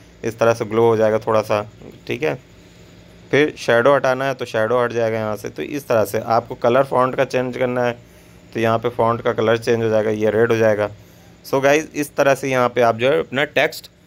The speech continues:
में परिवर्तन कर सकते हैं। और टेक्स्ट को कटिंग करना है कि हाँ भाई इतनी दूरी तक चले, तो उसके लिए आपको करना क्या है कि टेक्स्ट इस पर सिलेक्ट करने के बाद सीजर पे ऑप्शन आता है और फिर यहाँ से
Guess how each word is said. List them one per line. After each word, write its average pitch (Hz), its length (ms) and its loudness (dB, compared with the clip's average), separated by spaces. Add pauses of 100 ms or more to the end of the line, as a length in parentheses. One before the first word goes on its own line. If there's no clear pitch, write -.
(300)
में 135 200 0
परिवर्तन 117 500 0
कर 120 140 2
सकते 110 280 -4
हैं। 110 80 -4
और 117 120 0
टेक्स्ट 131 300 0
को 143 180 0
कटिंग 135 400 -2
करना 135 200 2
है 135 100 0
कि 135 100 -4
हाँ 123 160 2
भाई 127 120 2
इतनी 120 320 -6
दूरी 123 260 -4
तक 123 160 -2
चले, 117 280 0 (540)
तो 120 100 0
उसके 117 220 -2
लिए 127 120 2
आपको 123 240 2
करना 123 280 0
क्या 135 160 2
है 135 100 2
कि 131 140 -8
टेक्स्ट 117 300 -2
इस 117 60 -14
पर 123 140 -2
सिलेक्ट 123 280 -6
करने 131 160 0
के 139 40 2
बाद 131 140 4
सीजर 113 300 0
पे 117 140 0
ऑप्शन 117 360 2
आता 139 240 0
है 147 60 4
और 113 160 0
फिर 107 160 -8
यहाँ 107 200 -4
से 131 140 -4